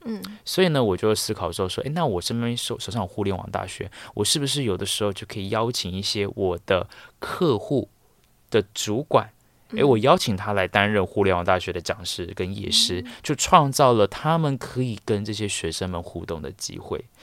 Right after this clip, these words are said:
Speaker 2: 我已经不是在跟你谈这个系统，我是跟你谈说我可以带给你的 value，带给你的价值的时候，包含了互联网大学，你会发现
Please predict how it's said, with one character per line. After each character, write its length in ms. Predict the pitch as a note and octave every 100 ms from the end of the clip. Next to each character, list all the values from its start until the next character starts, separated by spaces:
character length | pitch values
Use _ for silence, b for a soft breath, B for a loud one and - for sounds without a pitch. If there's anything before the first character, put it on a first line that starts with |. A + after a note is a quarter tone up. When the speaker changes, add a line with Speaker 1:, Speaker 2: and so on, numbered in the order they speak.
| B B
Speaker 2:
我 140 | D3
已 20 | D#3+
经 100 | D#3
不 140 | C3
是 80 | C3
在 100 | B2
跟 160 | C3
你 40 | A#2+
谈 180 | G#2+ F#2
这 80 |
个 80 | A#2
系 180 | G#2+ B2+
统， 120 | G#2+
我 100 | F#2+
是 160 | G2 B2
跟 160 | A2+ A2+
你 120 | G2+
谈 340 | - - F2
说 160 | - A#2+
我 140 | F#2
可 120 | -
以 60 | G2+
带 220 | - A2
给 140 | G#2 G#2
你 100 | F#2+
的 160 | F#2 F2
value， 440 | G2 G#2+ A#2 G2+
带 120 | A2
给 120 | G#2+
你 60 | F#2
的 60 | F2+
价 260 | - A2+
值 120 | G2 F2+
的 80 |
时 200 | F2+ -
候， 260 | F2 F#2+ F2 B B -
包 100 | G#2+
含 160 | G2 F#2
了 80 |
互 160 | F2+ G#2+
联 140 | F2+
网 120 | E2+ E2
大 200 | F2 E2+
学， 160 | -
你 60 | F2
会 120 | C3
发 260 | - C3+ B2+
现 240 | - G2